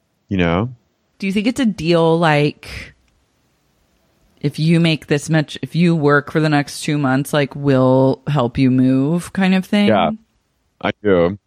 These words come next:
Speaker 1: I think it's that. And I think, um, I think they're just trying to get her out. It's like an ultimatum.
Speaker 2: Yeah. As soon as possible.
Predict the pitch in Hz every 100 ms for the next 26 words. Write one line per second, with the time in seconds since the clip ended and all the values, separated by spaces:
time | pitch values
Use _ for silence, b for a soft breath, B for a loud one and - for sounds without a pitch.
0 | _ - 104 104 101 92 92 90 - 95
1 | 95 92 95 92 - _ _ _ _ _
2 | _ _ - 95 92 87 85 82 - _
3 | _ _ _ _ _ _ _ _ _ _
4 | _ _ _ _ _ 104 104 107 107 110
5 | 110 104 90 92 87 82 80 50 - _
6 | _ _ _ _ - - _ _ _ _
7 | 82 104 95 90 90 92 78 78 78 92
8 | _ _ _ _ - 151 131 78 160 -
9 | _ _ _ _ _ _ _ 156 - 151
10 | 143 131 - 120 135 - - 80 170